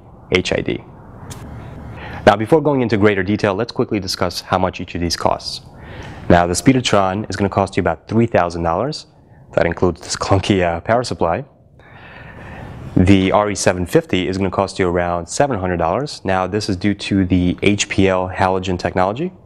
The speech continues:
Just means the bulbs will last a little bit longer. Next up is the light panels L E D.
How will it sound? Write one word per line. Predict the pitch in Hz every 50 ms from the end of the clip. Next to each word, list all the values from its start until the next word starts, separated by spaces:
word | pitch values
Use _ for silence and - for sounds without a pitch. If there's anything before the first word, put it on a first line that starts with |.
| - - -
Just | - 180 - -
means | 110 98 92
the | 95
bulbs | 85 90 92 87 87
will | 87 85
last | 85 85 85 85 - 85
a |
little | 85 85
bit | 82 92 85
longer. | 82 82 85 95 120 - - _ - - - - - - - - - - - - - - - - - - - -
Next | - 101 - - -
up | 104 95 - 101
is | 92 87
the | 98 90
light | 90 95 98 95
panels | - - 98 95 90 92 90 90 87
L | 92 92 87 87
E | 87
D. | 85 101 127 135 98 92 135 151